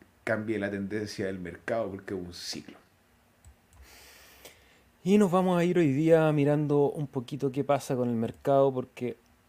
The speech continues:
Speaker 2: desde el martes se ha puesto roja la cosa. Ya decíamos que el día miércoles se anunciaban las nuevas alzas de tasas, eh, desde la Fed.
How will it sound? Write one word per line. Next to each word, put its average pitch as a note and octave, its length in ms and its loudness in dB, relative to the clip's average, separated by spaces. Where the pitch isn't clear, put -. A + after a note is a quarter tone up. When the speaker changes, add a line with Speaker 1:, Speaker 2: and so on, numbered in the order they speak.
Speaker 2:
desde A2 300 -6
el A2 80 -2
martes B2+ 480 -4
se - 180 -8
ha G#2 80 -4
puesto A2 640 -4
roja B2 400 0
la G#2+ 120 0
cosa. A#2 460 -4
Ya A2+ 140 -2
decíamos A#2+ 640 0
que A2+ 260 -6
el G#2+ 80 -8
día A#2 200 2
miércoles B2 460 -2
se A#2+ 80 -6
anunciaban A#2 680 -2
las A2 200 -8
nuevas A#2+ 280 -4
alzas A#2+ 340 -4
de A#2 120 -2
tasas, B2+ 720 -2
eh, G#2 300 -10
desde A#2+ 300 -4
la A#2 100 -2
Fed. F#3 240 4